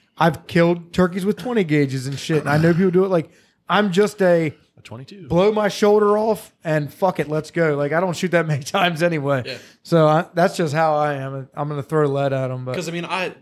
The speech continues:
Speaker 3: going back to the sentimental guns.
Speaker 1: steel, not lead. I do not shoot
Speaker 3: Yeah,
Speaker 1: lead.
Speaker 3: yeah, exactly.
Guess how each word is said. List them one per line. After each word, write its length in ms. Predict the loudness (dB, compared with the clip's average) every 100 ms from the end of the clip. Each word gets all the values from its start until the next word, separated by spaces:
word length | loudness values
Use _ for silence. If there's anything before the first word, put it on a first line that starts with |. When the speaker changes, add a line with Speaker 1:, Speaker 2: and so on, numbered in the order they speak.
| _ -8
Speaker 3:
going 200 | -6 -6
back 140 | -8
to 60 | -10
the 60 |
sentimental 380 | -8 -8 -6 -8
guns. 200 | -6 0
Speaker 1:
steel, 340 | 4 6 6 4
not 260 | 4 4
lead. 200 | 4 4
I 80 | 2
do 160 | 0 0
not 200 | 0 -2
shoot 200 | -6 -4
Speaker 3:
Yeah, 60 | -4
Speaker 1:
lead. 120 | -4
Speaker 3:
yeah, 60 | -6
exactly. 400 | -8 -12 -12 -14